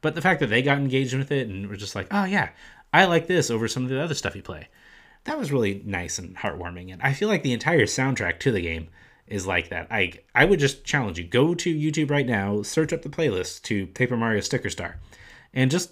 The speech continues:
let yourself get lost in the music. And I feel like that actually <laughs> helped me get back into the game and engage with it more. So,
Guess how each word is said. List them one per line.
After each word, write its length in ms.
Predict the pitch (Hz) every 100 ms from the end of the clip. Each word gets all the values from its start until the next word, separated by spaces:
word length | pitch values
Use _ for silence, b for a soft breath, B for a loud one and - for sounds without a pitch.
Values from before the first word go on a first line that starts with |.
| -
let 180 | 107 139
yourself 280 | 143 143 -
get 120 | -
lost 280 | 104 117 -
in 80 |
the 40 | 87
music. 300 | 104 160 170
And 100 | 139
I 60 |
feel 300 | 127 - 240
like 240 | 240 123 -
that 260 | 117 - -
actually 360 | 131 - 147 120
<laughs> 100 | -
helped 180 | 156 -
me 300 | 110 98 B B B B 117
get 200 | 107 139
back 240 | 127 117 107
into 180 | 107
the 100 | 98
game 300 | 104 98 92
and 140 | 92 90
engage 340 | 92 95 98
with 140 | 95 85
it 100 | 98
more. 220 | 92 95
So, 280 | - 90